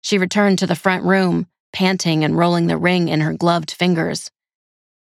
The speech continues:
If the wife wanted it back this badly, it was likely valuable, and therefore pure gold.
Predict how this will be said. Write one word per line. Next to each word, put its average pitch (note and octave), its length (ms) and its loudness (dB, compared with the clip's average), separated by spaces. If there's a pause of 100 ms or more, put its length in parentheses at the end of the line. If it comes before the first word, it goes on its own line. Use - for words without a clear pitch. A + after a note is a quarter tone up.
(160)
If - 140 -6
the D3 100 -2
wife G#3 320 0
wanted G#3 260 2
it F#3 140 0
back F#3+ 260 -2
this G3 160 -2
badly, F3+ 580 -2 (320)
it - 60 -6
was E3 160 0
likely G3 320 0
valuable, E3+ 640 -2 (220)
and D3+ 200 0
therefore F#3+ 560 0
pure F3+ 440 -2
gold. E3+ 560 -4